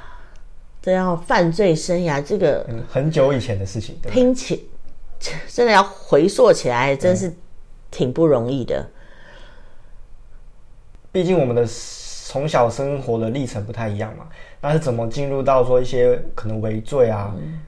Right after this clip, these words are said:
Speaker 2: 然后再进一步到就是变成可能吸毒或者是一些暴力的？
Speaker 1: 我，我觉得我的微醉应该要从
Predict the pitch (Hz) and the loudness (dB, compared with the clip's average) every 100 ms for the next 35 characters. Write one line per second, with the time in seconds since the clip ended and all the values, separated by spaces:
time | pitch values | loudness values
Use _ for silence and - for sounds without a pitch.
0 | - 120 117 131 123 135 123 117 120 117 | -10 -6 0 4 2 0 -4 -2 2 2
1 | 110 113 113 113 107 110 110 104 98 101 | 0 -4 -4 -2 -4 -6 -8 -10 -12 -10
2 | 104 - 110 113 - 113 107 - 110 113 | -12 -8 -8 -8 -12 -8 -4 -2 0 0
3 | 123 - - 110 107 107 110 - - - | 0 -2 -2 -2 -2 -4 -6 -8 -10 -12
4 | - - - - - - 190 175 165 190 | -12 -14 -12 -14 -12 0 2 2 2 2
5 | 202 208 202 175 165 151 151 147 156 160 | 4 4 6 6 6 4 6 4 4 -4
6 | - 208 165 139 82 175 196 196 190 185 | 4 6 6 4 0 -2 0 -2 0 2
7 | 175 175 180 180 170 147 143 - - 147 | 4 4 4 4 4 2 0 -12 -6 -2
8 | 131 127 123 127 135 143 | 0 0 -2 -4 -6 -8